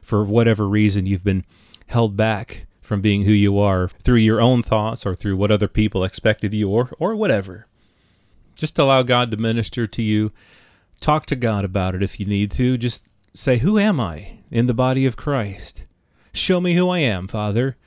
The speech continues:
Help me to operate as the part of the body that you've called me to be."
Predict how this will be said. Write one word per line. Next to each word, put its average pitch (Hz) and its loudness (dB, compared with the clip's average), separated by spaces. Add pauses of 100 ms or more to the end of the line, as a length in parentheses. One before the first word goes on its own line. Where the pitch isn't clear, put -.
(580)
Help 180 0
me 160 4
to 143 2
operate 120 -2 (960)
as 123 2
the 117 -12
part 156 4
of 175 -2
the 165 -2
body 107 -2 (260)
that 113 -2
you've 117 2
called 104 -2
me 101 2
to 107 0
be." 95 -12